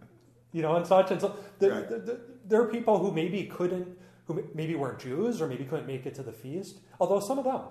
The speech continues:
Speaker 1: they still need to hear about the resurrection, <laughs> uh, to come, uh, that, uh, that came to place. But so maybe some couldn't make it to the, the pilgrimage, uh, feast, but men w-, were generally required, uh, Jewish men, to,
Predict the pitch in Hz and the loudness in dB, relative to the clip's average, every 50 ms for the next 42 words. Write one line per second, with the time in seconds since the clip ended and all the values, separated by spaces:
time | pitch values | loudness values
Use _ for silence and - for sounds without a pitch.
0 | - - - 156 151 151 - - 180 175 175 170 160 143 135 143 156 165 151 135 | -12 -8 -6 -6 -6 -6 -4 -2 -2 0 0 -2 -4 -4 -4 -4 -4 -4 -2 -2
1 | 135 143 139 139 - 120 123 131 139 135 127 139 139 120 147 - - - 117 104 | -2 -2 -4 -4 -6 -4 -4 -4 -4 -4 -4 -4 -4 -6 -6 -8 -10 -12 -12 -12
2 | 98 - - - - - - - - - _ _ _ _ _ _ _ - - 117 | -14 -18 -20 -20 -20 -20 -20 -20 -20 -20 _ _ _ _ _ _ _ -8 -6 -6
3 | 117 113 - 131 - 143 127 98 90 - - - - - - - _ _ _ _ | -4 -6 -6 -6 -4 -4 -6 -6 -8 -12 -18 -20 -20 -20 -20 -20 _ _ _ _
4 | _ _ - - - - 127 120 117 120 120 120 117 120 - - - 139 127 127 | _ _ -20 -12 -8 -4 -4 -2 -2 0 -2 -2 -2 -4 -8 -10 -6 -6 -4 -4
5 | 131 127 113 - 143 143 127 - 127 117 - 160 165 151 117 - 113 - - - | -4 -6 -4 -4 -6 -6 -6 -8 -8 -6 -4 -2 -2 -2 -4 -6 -12 -16 -12 -6
6 | - 143 131 127 139 - - - - _ _ _ _ _ _ _ _ _ _ _ | -4 -2 -2 -2 -4 -6 -12 -20 -20 _ _ _ _ _ _ _ _ _ _ _
7 | _ _ _ _ _ _ _ - _ - - 170 160 151 160 160 196 175 143 - | _ _ _ _ _ _ _ -20 _ -6 -2 -2 0 0 0 0 -2 -4 -4 -2
8 | - 151 151 156 151 156 139 131 - 131 131 131 131 147 127 - - 139 107 113 | -4 -4 -4 -2 -2 -4 -4 -4 -4 -6 -6 -4 -2 -4 -4 -4 -6 -6 -4 -4
9 | 110 107 110 117 135 135 - 98 104 - - - 104 - 143 123 120 - 151 147 | -4 -4 -4 -6 -8 -12 -14 -16 -18 -20 -20 -20 -20 -18 -16 -16 -10 -6 -4 -4
10 | 131 131 135 123 120 117 110 - - - - - 127 113 113 110 110 - - 208 | -2 -2 -4 -6 -6 -8 -10 -14 -18 -20 -12 -8 -6 -4 -4 -6 -6 -8 -8 -6
11 | 196 135 120 123 123 - - - - _ _ - _ _ _ _ - 127 131 147 | -4 -4 -4 -6 -8 -10 -16 -18 -20 _ _ -20 _ _ _ _ -14 -6 -2 0
12 | 123 120 - - - 151 139 143 143 139 135 131 127 131 - - - - _ _ | 0 0 0 -4 -8 -6 -4 -2 -2 -2 -4 -6 -8 -8 -10 -16 -20 -20 _ _
13 | _ _ - 135 120 127 139 127 131 123 117 117 117 117 120 120 117 113 117 113 | _ _ -14 -8 -6 -4 -4 -4 -4 -6 -4 -4 -6 -6 -6 -6 -6 -8 -8 -8
14 | - - 123 113 117 120 120 127 127 120 117 117 117 123 120 113 - 123 110 110 | -6 -4 -4 -4 -4 -6 -8 -10 -10 -10 -10 -10 -10 -10 -10 -10 -8 -8 -10 -10
15 | 117 113 113 - 120 110 104 | -10 -12 -14 -12 -12 -12 -14